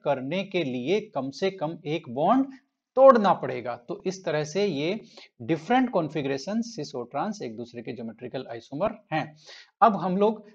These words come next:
डबल बॉन्ड में ही, अ, जिस तरह से कार्बन कार्बन डबल बॉन्ड का एग्जांपल हम लोगों ने डिस्कस किया है, उसी तरह से एक और एग्जांपल देखते हैं कार्बन कार्बन डबल बॉन्ड का। वो भी काफी इंपॉर्टेंट है, हमारे डिस्कशन में वो बार बार आएगा।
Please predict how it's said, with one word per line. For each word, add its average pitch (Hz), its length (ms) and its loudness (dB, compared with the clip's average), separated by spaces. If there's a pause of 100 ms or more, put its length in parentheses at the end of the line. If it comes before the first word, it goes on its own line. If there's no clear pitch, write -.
(160)
डबल 156 320 2
बॉन्ड 196 420 2 (580)
में 165 100 0
ही, 220 320 2
अ, 156 360 4 (300)
जिस 160 240 -4
तरह 170 140 2
से 151 120 -4
कार्बन 160 300 2
कार्बन 170 340 -2
डबल 151 180 -2
बॉन्ड 170 200 -6
का 180 80 -4
एग्जांपल 151 420 -2
हम 170 180 -4
लोगों 160 180 -2
ने 170 80 -6
डिस्कस 147 360 -6
किया 135 220 -4
है, 175 160 -4
उसी 160 280 -8
तरह 147 200 -10
से 180 240 -10
एक 151 120 -8
और 240 120 0
एग्जांपल 143 480 -4
देखते 127 280 -10
हैं 185 180 -12
कार्बन 135 380 -6
कार्बन 151 500 -6 (340)
डबल 139 220 -4
बॉन्ड 131 260 -6
का। 196 220 -4
वो 135 200 -4
भी 170 180 -6
काफी 160 400 -6 (460)
इंपॉर्टेंट 160 540 -4
है, 175 220 -4
हमारे 131 320 -6
डिस्कशन 127 460 -10
में 131 160 -8
वो 131 120 -6
बार 120 240 -6
बार 208 300 0 (400)
आएगा। 165 720 -2